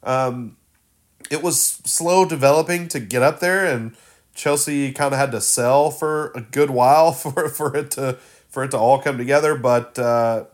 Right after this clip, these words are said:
but, you know, it, it was fine. Uh, it only gets a two count. There was a lot of quick back and forth for, for a minute. I honestly couldn't keep up with it all in my notes, especially,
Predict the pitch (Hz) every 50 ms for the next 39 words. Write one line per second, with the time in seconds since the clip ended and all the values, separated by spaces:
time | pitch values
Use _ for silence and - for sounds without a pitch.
0 | _ _ _ _ _ _ _ _ _ _ _ - 135 117 127 131 123 117 117 120
1 | 113 - 98 - 90 127 127 95 113 143 135 135 127 - 104 98 98 101 104 107
2 | 107 - 113 113 117 - 120 131 131 135 131 127 123 - - - - 123 110 -
3 | - 113 110 110 110 - _ _ _ _ _ _ _ _ - 139 139 135 151 135
4 | 131 135 135 151 180 202 - - - - 151 151 180 - - 131 110 120 120 131
5 | 143 - 147 127 110 104 - 120 123 139 165 175 175 - - 170 165 165 156 -
6 | - - 160 156 156 160 165 170 175 127 117 113 123 139 135 - 151 135 - 156
7 | 143 143 135 127 127 _ _ _ _ _ _ - - - 143 139 113 113 117 -
8 | 143 135 135 131 131 135 147 151 147 135 113 110 107 104 107 113 117 143 139 -
9 | - 117 110 - 123 127 127 - - 123 120 120 117 113 113